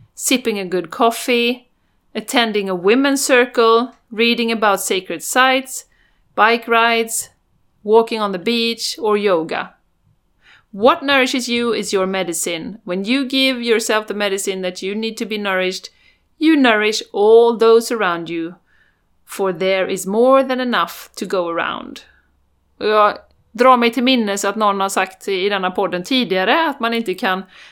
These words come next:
fylla på andras bägare om ens egen bägare är tom. <laughs> Så att,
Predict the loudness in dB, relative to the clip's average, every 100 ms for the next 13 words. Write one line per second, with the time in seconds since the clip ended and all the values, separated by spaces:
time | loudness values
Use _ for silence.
0 | _ _ -8 -2 0 -2 0 -2 0 -2
1 | -2 -4 -6 -6 -2 2 4 4 4 4
2 | 4 4 2 0 -2 -2 2 2 2 -2
3 | 0 0 0 0 0 2 2 4 4 2
4 | 0 -4 -8 -12 -18 -18 -20 -20 -16 -14
5 | -14 -14 -18 -14 -14 -10 -10 -8 -10 -10
6 | -2 4 4 6 2 -2